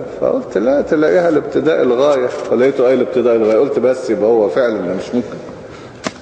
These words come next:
آه يا سيدي، قال إيه كمان الشيخ العثيمين؟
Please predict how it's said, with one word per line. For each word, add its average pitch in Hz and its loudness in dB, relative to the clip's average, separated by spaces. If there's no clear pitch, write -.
آه 117 4
يا 123 4
سيدي، 107 -2
قال 135 2
إيه 135 4
كمان 120 0
الشيخ 110 0
العثيمين؟ 101 0